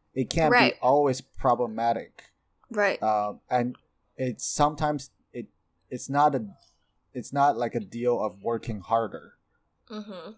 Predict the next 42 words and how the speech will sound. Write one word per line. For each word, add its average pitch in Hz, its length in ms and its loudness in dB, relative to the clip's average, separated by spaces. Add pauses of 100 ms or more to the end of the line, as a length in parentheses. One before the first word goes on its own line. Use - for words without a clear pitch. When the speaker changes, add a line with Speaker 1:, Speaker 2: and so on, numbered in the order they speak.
Speaker 1:
It's - 220 -4
more 254 180 4
Speaker 2:
Because 370 260 6
Speaker 1:
like - 120 -4
Speaker 2:
most 233 300 6
grad 240 220 2
Speaker 1:
to - 60 4
Speaker 2:
students 240 320 -2
work 202 300 -2
pretty 226 200 -4
damn 170 260 -10
hard. 208 460 -12 (180)
So - 180 -6
Speaker 1:
Yeah, 208 60 2
Speaker 2:
sometimes 254 380 2
it's - 140 2
not 220 180 4
Speaker 1:
<laughs> - 20 0
that's 233 160 0
Speaker 2:
even 226 220 0
Speaker 1:
true. - 60 -10 (320)
Speaker 2:
an 233 200 4
issue. 240 280 4 (100)
It's 233 160 0
not 226 180 4
an 233 80 0
issue 214 320 2
anymore 214 440 2
of 214 120 2
you 208 200 -4
not 202 240 2
working 190 280 -4
hard 208 280 -4
enough 175 300 -4
or 185 60 -10
not 185 340 -4
putting 196 260 -2
enough 175 400 -6
hours. 151 420 0
Sometimes 208 480 -4
it's 180 180 -2
just, 175 380 -4